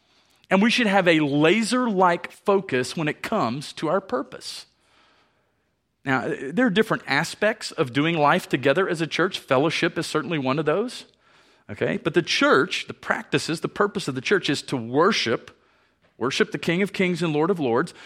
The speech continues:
to mature disciples as people come to faith in Christ. And so then everything that we do in terms of our methodology should be a reflection of that or should point back to that ultimate purpose.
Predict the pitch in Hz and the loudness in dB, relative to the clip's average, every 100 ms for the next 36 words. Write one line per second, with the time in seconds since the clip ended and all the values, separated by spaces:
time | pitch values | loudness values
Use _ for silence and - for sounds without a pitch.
0 | - - 220 165 156 - 175 175 214 240 | -20 -4 -2 0 0 0 4 4 2 0
1 | 196 160 - 190 170 - 185 156 - 156 | 2 2 2 0 0 -2 -4 -4 -2 0
2 | 165 - 160 175 220 - 156 120 196 - | 0 0 0 0 -4 0 0 0 -2 -8
3 | - _ - - - - 170 208 196 185 | -14 _ -20 -20 -20 -10 -2 2 2 2
4 | 185 214 285 262 262 226 175 190 185 131 | 2 4 2 0 2 2 2 -2 -2 2
5 | 208 196 113 190 - - 131 180 147 151 | 4 4 0 -6 -10 -10 -4 -2 0 0
6 | 151 156 170 147 135 226 208 120 123 160 | 0 2 0 2 2 2 2 0 -2 -2
7 | - - - - 156 180 180 180 - 247 | -6 -18 -10 -6 -2 2 4 2 2 0
8 | 247 - 156 127 117 123 - 160 - 196 | 0 0 0 2 0 0 0 -2 0 -2
9 | 180 139 208 208 - 156 147 143 - 196 | -2 0 0 0 -4 0 0 0 0 0
10 | 190 147 - 240 240 98 - | 0 -4 -2 -2 -2 -6 -14